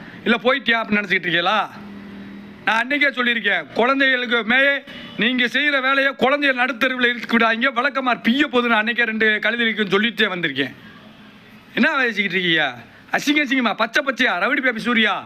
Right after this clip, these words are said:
நீ என்ன அம்மந்தண்டி ஆளாமா நீயே? ஆ?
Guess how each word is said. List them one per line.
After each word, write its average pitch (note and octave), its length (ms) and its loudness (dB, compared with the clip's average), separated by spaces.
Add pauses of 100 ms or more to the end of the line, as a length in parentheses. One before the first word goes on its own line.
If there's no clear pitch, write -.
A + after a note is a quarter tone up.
(360)
நீ G#3+ 80 2
என்ன C4 180 2
அம்மந்தண்டி C#4 380 0 (240)
ஆளாமா A#3 360 2
நீயே? G#3+ 320 0 (1500)
ஆ? C4+ 100 2